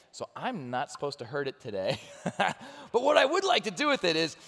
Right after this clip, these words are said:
I actually had, like, a cheaper globe than this when I was a kid.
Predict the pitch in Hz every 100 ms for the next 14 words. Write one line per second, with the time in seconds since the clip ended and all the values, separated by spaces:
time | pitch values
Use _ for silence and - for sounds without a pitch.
0 | - - - 220 185 202 180 156 131 -
1 | - 175 147 165 147 139 143 139 147 165
2 | 175 127 - 190 120 98